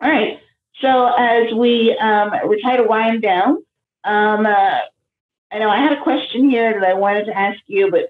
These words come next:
who, um, are your, um, greatest role models, um, as far as imposter syndrome? So maybe you can give me one person that you, um,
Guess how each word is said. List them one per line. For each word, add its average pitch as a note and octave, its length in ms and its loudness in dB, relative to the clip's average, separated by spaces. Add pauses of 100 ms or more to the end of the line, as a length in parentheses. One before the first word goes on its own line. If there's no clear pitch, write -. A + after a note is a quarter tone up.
(140)
who, G#3 400 4
um, F3 560 2 (480)
are E3+ 260 2
your, E3 640 2
um, E3 200 0
greatest D#3+ 360 -6
role F#3 180 2
models, D#3 480 0 (520)
um, D#3+ 420 0
as E3 280 -2
far F#3 180 0
as F3 100 0
imposter E3+ 520 -4 (100)
syndrome? E3 500 0
So - 60 -12
maybe F#3+ 200 -4
you G3 140 -2
can F3+ 160 -4
give F3 180 0
me F3 300 -4 (180)
one F#3 220 0
person E3+ 600 -2
that D3 260 -2
you, D#3 340 2
um, C#3+ 400 0